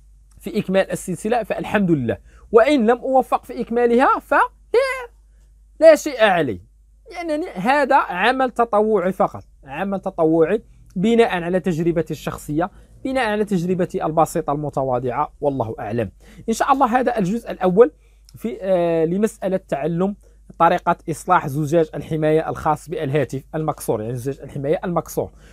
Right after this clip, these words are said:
وقبل الشروع في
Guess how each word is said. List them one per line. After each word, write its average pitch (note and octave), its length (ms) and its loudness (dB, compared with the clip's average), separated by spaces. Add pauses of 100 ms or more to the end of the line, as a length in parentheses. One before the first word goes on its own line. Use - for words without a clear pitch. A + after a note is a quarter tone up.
(160)
وقبل D4+ 480 6 (440)
الشروع B3+ 600 6 (320)
في C4 280 0